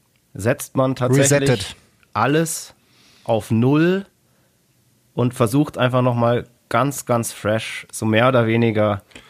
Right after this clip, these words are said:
Speaker 1: von vorne anzufangen?
Speaker 2: Ja, das war ja auch die Frage, die wir uns selber, die, die, die Frage, die wir uns selber gestellt haben. Ja, sollen wir weitermachen?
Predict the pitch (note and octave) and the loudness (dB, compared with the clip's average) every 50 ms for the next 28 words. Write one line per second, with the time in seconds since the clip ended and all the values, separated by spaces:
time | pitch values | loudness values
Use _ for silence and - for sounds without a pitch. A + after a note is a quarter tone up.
0 | - - - - B2+ - - C3+ C#3 D3 B2+ F#2+ G2+ - - G2+ A2 G#2+ A#2 C3 | -14 -6 -4 -2 -2 0 2 2 2 2 2 0 -2 -4 -6 -6 -6 -4 -2 -2
1 | C3 A#2+ - B2 B2+ D3 D#3+ D3+ D3 C3 - C#3+ B2 - A#2+ A#2+ D3 E3+ D#3+ C#3 | -2 -2 0 2 2 4 4 2 2 0 -2 -4 -4 0 0 2 2 2 0 0
2 | C3 C#3 C3 C#3 C3 B2+ A#2+ - - C3+ E3 F3 E3+ C#3+ B2 A#2+ - B2 A#2 A2+ | 0 0 2 2 2 2 2 2 2 2 2 2 2 2 0 0 -2 -6 -6 -4
3 | A#2+ B2 B2+ B2 A#2 - B2 B2 B2 B2 A#2 B2 A2+ - - A#2 A#2+ B2+ C3 C3+ | -2 0 0 0 0 0 0 0 0 0 -2 -4 -4 -2 0 0 2 2 0 0
4 | B2+ C3 B2 B2+ B2 A#2+ A#2 - D3 D3+ D3+ D3 A#2 A2 G#2+ - - A2 A2 A2 | 0 0 2 2 2 2 0 0 0 0 0 0 0 0 -2 -2 -2 -2 -2 0
5 | G#2+ A2+ G#2+ G#2 G#2 G#2 G#2 G#2+ G#2+ G#2+ B2 B2 B2 B2+ B2 B2 A#2+ A#2 A2+ A2 | 0 0 0 2 2 0 0 0 0 0 0 0 0 0 2 2 2 2 2 2
6 | A2 G#2+ G2+ G#2+ A2+ A#2+ - D3+ D3 D3+ D#3+ D#3 - F3 F3+ F#3 F#3+ | 0 0 0 0 0 0 0 0 0 0 0 0 0 0 0 -2 -2